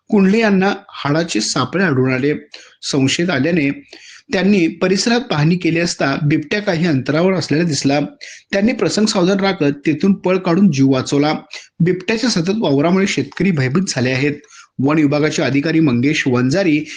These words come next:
यांनी सदर परिसरात गस्त घालत असताना त्यांना बिबट्या दिसला. नंतर त्यांनी ड्रोनच्या साह्याने परिसराची पाहणी करून खात्री केली. या पार्श्वभूमीवर परिसरातील शेतकऱ्यांनी एकत्र येत करवीर वन क्षेत्रपाल नंदकुमार नल्लवडे यांना निवेदन दिले.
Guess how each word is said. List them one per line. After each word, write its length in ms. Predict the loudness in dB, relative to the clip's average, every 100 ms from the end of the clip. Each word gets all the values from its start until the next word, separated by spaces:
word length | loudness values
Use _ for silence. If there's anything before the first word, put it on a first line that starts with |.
| -6
यांनी 240 | -2 2 2
सदर 280 | 2 0 0
परिसरात 440 | 0 0 0 0
गस्त 340 | 0 -2 0
घालत 300 | 0 0 0
असताना 400 | -2 0 2 4 0 -4 -14 -18 -10 -2
त्यांना 240 | 0 2
बिबट्या 340 | 2 0 0 -2
दिसला. 360 | 0 0 0 0 -4 -20 _
नंतर 320 | 0 0 0
त्यांनी 280 | -2 0 0
ड्रोनच्या 420 | 2 2 2 0
साह्याने 380 | -4 -2 -2 -2
परिसराची 540 | -2 -2 -2 -2 -2 -4
पाहणी 320 | -2 0 0
करून 220 | 2 2
खात्री 300 | 0 -2 -2
केली. 300 | 0 0 0 -2 -10 -20 _ -2
या 120 | 0
पार्श्वभूमीवर 720 | 0 -2 4 4 6 4 0 -4 -10 -2
परिसरातील 480 | 0 2 2 0 0
शेतकऱ्यांनी 580 | -2 -2 -2 2 2 2
एकत्र 320 | 0 0 0
येत 100 | -2 -2
करवीर 320 | 0 2 2 -2 0
वन 160 | 2
क्षेत्रपाल 480 | 2 0 -2 -2 2
नंदकुमार 500 | 2 2 2 0 0
नल्लवडे 500 | 2 2 4 2 2 -2 -6 0
यांना 200 | 2 2
निवेदन 400 | 2 2 2 4
दिले. 200 | 2